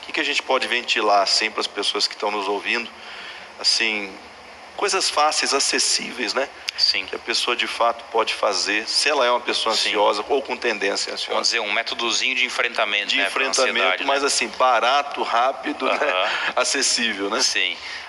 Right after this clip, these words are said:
Speaker 2: Bom, vamos lá, né? A... a... gente sempre fala assim, essas técnicas de enfrentamento, elas sempre são,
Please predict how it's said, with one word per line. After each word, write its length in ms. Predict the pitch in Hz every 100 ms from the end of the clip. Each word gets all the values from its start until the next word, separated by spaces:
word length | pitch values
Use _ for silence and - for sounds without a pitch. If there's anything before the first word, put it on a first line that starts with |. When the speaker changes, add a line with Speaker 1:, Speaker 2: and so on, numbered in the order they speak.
| -
Speaker 2:
Bom, 220 | 143 104
vamos 320 | 98 135 156
lá, 180 | 117 104
né? 160 | 101 104
A... 760 | 110 110 107 104 104 101 98 92
a... 40 |
gente 120 | 117 123
sempre 200 | 160 151
fala 220 | 165 160
assim, 280 | - 107 92
essas 320 | 120 - 143 -
técnicas 480 | 143 147 139 123
de 80 | 107
enfrentamento, 880 | 107 101 104 92 87 107 131 98 -
elas 260 | 104 107 113
sempre 400 | - 131 135 139
são, 580 | - 131 127 123 123